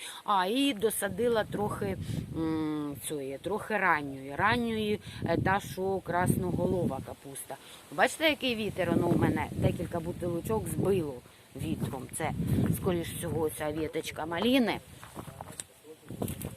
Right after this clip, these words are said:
Бачите, яка капусточка гарна. Ну, я її понакривала, друзі, не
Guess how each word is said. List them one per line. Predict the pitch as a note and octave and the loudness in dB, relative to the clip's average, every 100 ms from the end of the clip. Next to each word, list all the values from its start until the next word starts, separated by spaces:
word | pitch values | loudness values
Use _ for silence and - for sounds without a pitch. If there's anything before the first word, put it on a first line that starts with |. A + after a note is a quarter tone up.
| - - - - - - | -10 -8 -6 -6 -6 -4
Бачите, | - - - - - | -4 -6 -10 -14 -16
яка | C#3 - B2 - - - - | -16 -10 -10 -8 -10 -8 -6
капусточка | D#3 F3 - D3+ - D#3 | -6 -6 -6 -6 -6 -4
гарна. | D3 G#3+ G#3+ D#3 | 2 2 2 -4
Ну, | D#3+ | -2
я | F#3 A#3 | 2 4
її | A3+ G#3 | 4 2
понакривала, | F#3+ G3 F#3+ F3+ F3 F#3+ A#3+ G#3 | -2 -2 -2 -2 -2 2 4 4
друзі, | E3+ F#3 G3+ F3 E3 - - - - | 0 -2 -4 -4 -8 -10 -10 -10 -8
не | F3 G3 A3 A3 G#3+ G3+ F#3 | -4 0 2 2 2 2 0